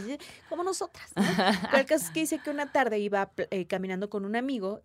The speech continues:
Speaker 1: y como que querían cortar camino y dijeron, "Güey, vámonos por el cerrito, lo cruzamos y ya avanzamos", ¿no? Que andaban ahí de
Speaker 2: Güey,
Speaker 1: exploradores,
Speaker 2: no,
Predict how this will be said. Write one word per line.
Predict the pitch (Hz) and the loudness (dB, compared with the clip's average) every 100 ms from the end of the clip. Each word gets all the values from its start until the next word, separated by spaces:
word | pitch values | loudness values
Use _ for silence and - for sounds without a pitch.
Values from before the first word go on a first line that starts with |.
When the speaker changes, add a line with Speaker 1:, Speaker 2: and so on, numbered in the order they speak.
| _ | _
Speaker 1:
y | 202 190 185 185 190 160 | -6 -4 -4 -2 -4 -2
como | 208 190 | 0 0
que | 185 | -2
querían | 160 202 196 208 | 0 0 0 0
cortar | 233 220 208 202 | 0 0 -2 -2
camino | - 247 254 233 | 0 0 0 -4
y | |
dijeron, | 233 269 285 | -4 -6 -2
"Güey, | 403 | -2
vámonos | 381 359 370 359 | 0 -2 -2 -4
por | - 294 | -6 -6
el | 285 | -4
cerrito, | 311 302 269 240 | -4 -4 -4 -2
lo | 269 214 | -2 -2
cruzamos | 175 170 214 208 240 | -6 -4 -6 -6 -8
y | 180 | -6
ya | 151 151 | -2 0
avanzamos", | 151 135 143 147 170 | -2 -6 -8 -8 -8
¿no? | 262 | -6
Que | 403 | -2
andaban | 427 480 | 0 0
ahí | 415 330 | 0 0
de | |
Speaker 2:
Güey, | |
Speaker 1:
exploradores, | 370 - 254 196 175 240 220 | -2 0 4 6 6 4 2
Speaker 2:
no, | 254 | -2